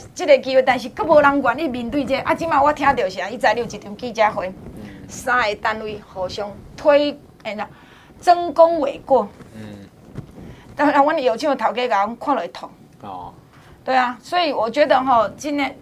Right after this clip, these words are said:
Speaker 1: 我希望大政府要面对这个事实啊，
Speaker 2: 嗯。
Speaker 1: 不然的，伊就正面讲，歹的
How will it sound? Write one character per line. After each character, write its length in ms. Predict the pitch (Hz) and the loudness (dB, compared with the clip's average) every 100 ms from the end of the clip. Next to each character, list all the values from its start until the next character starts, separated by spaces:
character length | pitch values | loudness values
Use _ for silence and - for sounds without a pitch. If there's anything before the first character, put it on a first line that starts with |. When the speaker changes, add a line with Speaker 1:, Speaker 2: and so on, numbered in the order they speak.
| - | -8
Speaker 1:
我 160 | 269 330 | 0 0
希 160 | - | 0
望 120 | 233 220 208 - | -8 -8 -10 -4
大 140 | 214 208 - | -2 -2 -6
政 220 | - 277 | -4 0
府 80 | 285 | 4
要 100 | 269 | 4
面 160 | 208 196 | 2 -4
对 160 | 247 | -10
这 120 | 214 240 | -8 -8
个 80 | |
事 200 | 202 180 | -8 -12
实 160 | - 185 | -14 -14
啊， 140 | 180 170 | -12 -12
Speaker 2:
嗯。 340 | - 92 - - | -14 -14 -16 -4
Speaker 1:
不 80 | 320 | 0
然 180 | 294 262 | 0 0
的， 140 | 240 | -2
伊 100 | 254 | -4
就 140 | 208 | -6
正 160 | 226 302 | -4 -2
面 200 | 285 254 | 0 -2
讲， 160 | 262 - - - - | -4 -6 -12 -16 4
歹 300 | 349 277 | 6 6
的 80 | 202 | 0